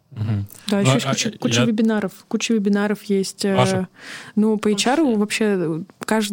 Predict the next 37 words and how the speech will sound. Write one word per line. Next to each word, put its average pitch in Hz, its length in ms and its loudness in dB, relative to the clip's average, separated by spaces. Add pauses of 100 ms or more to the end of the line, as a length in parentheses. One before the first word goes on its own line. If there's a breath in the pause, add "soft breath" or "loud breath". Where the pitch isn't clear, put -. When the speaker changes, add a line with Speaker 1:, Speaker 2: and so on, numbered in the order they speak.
Speaker 2:
у 208 40 2
меня 214 240 2
вот 220 120 -2
есть 214 160 0
рассылка, 285 400 -2
которая 202 280 -2
мне 196 80 2
приходит 202 320 -2
на 196 80 0
почту, 233 380 -2
я 208 80 0
там 202 120 -2
смотрю, 220 640 0
каждую 208 320 2
неделю 196 240 2
какой-нибудь 190 400 -2
вебинар 190 380 0
выходит, 190 560 0
и 180 320 2
в 175 40 -2
основном 190 260 0
там 180 180 0
интересные 185 380 0
спикеры. 233 440 -2 (720 loud breath)
Вот, 190 240 0
это 190 140 -2
всякие 190 400 -4
там 180 320 0
сервис 180 340 -4
Хурма 214 480 0
делает, 196 600 -2
э, 175 440 -2
иксор, 196 500 -4
вот 185 200 -4
эти 180 160 -8
вот 175 180 -6
ребята. 175 400 -4